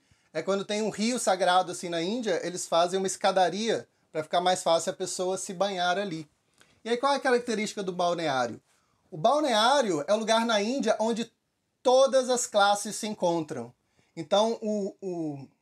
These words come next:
o príncipe vai tomar banho ali, porque é um rio sagrado, né? O comerciante vai tomar banho ali, o sacerdote vai tomar banho ali, o trabalhador braçal vai tomar banho ali. Algumas pessoas vão ali por motivos alegres, pra fazer um ritual de passagem.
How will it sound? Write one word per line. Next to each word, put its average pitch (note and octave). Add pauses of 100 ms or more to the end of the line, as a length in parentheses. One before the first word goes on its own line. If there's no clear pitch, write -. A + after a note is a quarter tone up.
o F3+
príncipe C4
vai G3
tomar G#3
banho G#3
ali, A3+
porque -
é F#3
um E3
rio G3
sagrado, F3+
né? E3 (220)
O -
comerciante G#3+
vai A3
tomar G3
banho E3
ali, D3
o C3
sacerdote F#3
vai G3+
tomar F3+
banho D#3+
ali, C#3+ (220)
o D#3+
trabalhador G3+
braçal G3+
vai A#3
tomar F#3+
banho D#3
ali. C3 (260)
Algumas A3
pessoas A#3+
vão A3+
ali A3+
por A3+
motivos A3+
alegres, G#3
pra F3
fazer F#3
um F#3
ritual F#3
de F#3
passagem. F3+